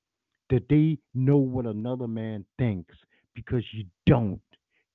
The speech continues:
You don't have the ability. Humans are not born or can develop the ability to know what is going on in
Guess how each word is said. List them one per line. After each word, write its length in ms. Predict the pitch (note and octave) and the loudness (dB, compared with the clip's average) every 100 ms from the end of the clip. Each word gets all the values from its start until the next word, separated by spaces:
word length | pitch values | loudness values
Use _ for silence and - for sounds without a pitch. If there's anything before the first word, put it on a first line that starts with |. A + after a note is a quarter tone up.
| A#2+ | -12
You 120 | B2+ | -4
don't 220 | D3 C#3+ | -4 -4
have 260 | A2+ C#3+ C3 | -6 -6 -4
the 120 | A#2+ | -4
ability. 600 | G#2+ G2+ C3 B2+ A2 G2 - _ _ - | -4 -2 0 0 0 -4 -10 _ _ -6
Humans 420 | D3+ D#3+ D3+ A#2+ | -2 0 -2 -6
are 80 | A2 | -6
not 240 | A#2+ B2 G2+ F#2+ | -6 -8 -10 -4
born 500 | A#2 C3 C#3 C#3+ D3+ _ _ _ | 0 0 -2 -4 -8 _ _ _
or 160 | B2+ A2+ | -2 -2
can 240 | - A#2+ | 0 -2
develop 580 | G#2+ G2+ G2+ B2+ C3+ B2+ | -2 -2 0 0 0 -6
the 140 | A#2 A#2 | -6 -6
ability 720 | F#2+ F#2+ B2 C3 B2 A#2+ A#2 - | -6 -4 -2 -2 -2 -6 -8 -12
to 80 | |
know 280 | F#2+ G#2 B2 | -10 -4 0
what 340 | C3 A2+ G#2 F#2 | 0 -2 -6 -8
is 100 | E2 _ | -10 _
going 340 | A2+ A#2+ B2+ - | -4 -2 -2 -4
on 240 | G2 A2+ | -8 -6
in 80 | G#2+ | -4